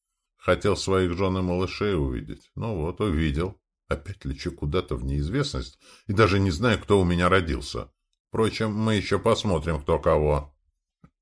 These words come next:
Пискнул планшет, который я держал в руках.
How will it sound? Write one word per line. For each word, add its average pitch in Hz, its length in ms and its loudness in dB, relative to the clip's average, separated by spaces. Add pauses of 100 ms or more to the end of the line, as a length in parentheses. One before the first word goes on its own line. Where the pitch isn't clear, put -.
(380)
Пискнул 156 440 0
планшет, 120 460 2
который 165 400 4
я 104 100 6
держал 107 380 2
в - 20 0
руках. 82 540 0